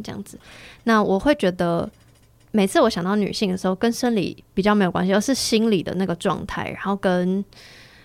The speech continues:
嗯，我受到，因为父权社会对于女性的框架，所以我受到的那些痛苦，然后是因为这些痛苦让我，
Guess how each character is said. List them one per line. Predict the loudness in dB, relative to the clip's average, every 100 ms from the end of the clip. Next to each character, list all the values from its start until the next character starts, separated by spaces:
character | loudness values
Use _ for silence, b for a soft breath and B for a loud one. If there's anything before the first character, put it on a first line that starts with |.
| -4
嗯， | -2 0 -2 -2 -4 -8 -16 _ _ _ _ _ _
我 | 0 2
受 | 0 2 2
到， | 4 2 2 -2 -10 _ _ _ _
因 | -4 0
为 | 0
父 | 0
权 | 0 0
社 | 0
会 | 0
对 | 0 0
于 |
女 | 0 -2
性 | 0 0
的 |
框 | 0 0 2
架， | 2 0
所 | 0 2
以 | 4
我 | 2
受 | 2 2
到 | 2
的 | 2 0
那 | -2
些 | 0 0 0 -4 B B B B _ _ _
痛 | 0 2 0
苦， | -4 -2
然 | 2 2
后 | 2
是 | 0 0
因 | 4
为 | 4
这 | 4
些 | 2
痛 | 2 0
苦 | 0 0
让 | 2 2
我， | 2 0 -2